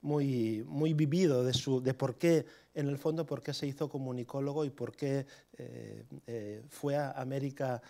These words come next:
eh, y se, se, se, se, se sintió, eh, un híbrido cultural,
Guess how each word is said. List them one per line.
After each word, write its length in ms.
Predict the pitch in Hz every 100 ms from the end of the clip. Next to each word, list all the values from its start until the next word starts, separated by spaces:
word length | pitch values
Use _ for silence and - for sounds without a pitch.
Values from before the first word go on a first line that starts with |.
| - _ _ -
eh, 260 | 127 120 120
y 60 |
se, 240 | 120 127 -
se, 180 | 147
se, 140 | - 139
se, 440 | - 139 - 151
se 200 | - 147
sintió, 640 | - 147 127 170 165 147 - - - -
eh, 200 | 147 151
un 240 | 165 170 -
híbrido 460 | 208 202 180 165 156
cultural, 640 | 151 147 151 156 165